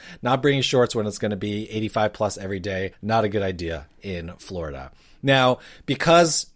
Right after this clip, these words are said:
I had to run with my daughter for Harmonious, one thing that I did see was Len Testa has said, and the Rope Drop Radio guys have also said, that Italy seems like a really good place to watch Harmonious. And I can confirm that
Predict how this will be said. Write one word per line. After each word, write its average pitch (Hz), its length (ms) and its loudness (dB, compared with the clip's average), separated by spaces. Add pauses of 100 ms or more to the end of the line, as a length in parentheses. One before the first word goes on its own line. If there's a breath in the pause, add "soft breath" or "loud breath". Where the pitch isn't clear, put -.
(120)
I 127 100 0
had 135 200 4
to 113 340 4
run 117 360 2
with 107 160 -4
my 110 120 0
daughter 107 420 2
for 107 220 -2
Harmonious, 110 600 -2
one 120 180 2
thing 123 240 2
that 110 260 2
I 107 80 -4
did 113 240 -2
see 120 300 -2
was 104 480 2
Len 127 160 4
Testa 131 320 0
has 120 180 2
said, 117 260 4
and 107 120 0
the 98 40 -4
Rope 110 180 0
Drop 107 180 0
Radio 107 200 2
guys 101 280 0
have 95 100 -6
also 107 300 -2
said, 101 300 0
that 95 200 -6
Italy 123 540 0
seems 120 320 -4
like 107 100 -2
a 107 60 -4
really 110 240 -2
good 107 240 -2
place 113 360 -2 (300 loud breath)
to - 100 -12
watch 113 240 2
Harmonious. 120 460 0
And 98 300 -8
I 123 140 0
can 139 280 0
confirm 110 640 0 (340 loud breath)
that 101 420 -2